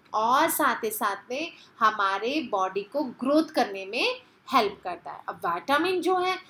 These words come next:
वो हमारी body को, जो disease होती है उससे protect करके रखता है। बैलेंस diet वो diet होती है जो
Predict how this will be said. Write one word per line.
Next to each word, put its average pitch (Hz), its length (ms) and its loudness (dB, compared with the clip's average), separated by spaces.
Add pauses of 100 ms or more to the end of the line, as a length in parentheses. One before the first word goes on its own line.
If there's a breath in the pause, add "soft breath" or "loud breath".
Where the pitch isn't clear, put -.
(160 loud breath)
वो 262 140 -2
हमारी 233 880 -2 (100)
body 185 340 0
को, 359 560 2 (320 loud breath)
जो 220 360 -6
disease 233 460 2
होती 208 300 -4
है - 200 -10
उससे 370 300 0
protect 247 680 -2
करके - 340 -8
रखता 190 340 -8
है। 214 160 -2 (360 loud breath)
बैलेंस 262 440 2
diet 240 340 0
वो 226 80 -4
diet 202 340 -2
होती 226 260 -8
है 302 140 -2
जो 214 360 -8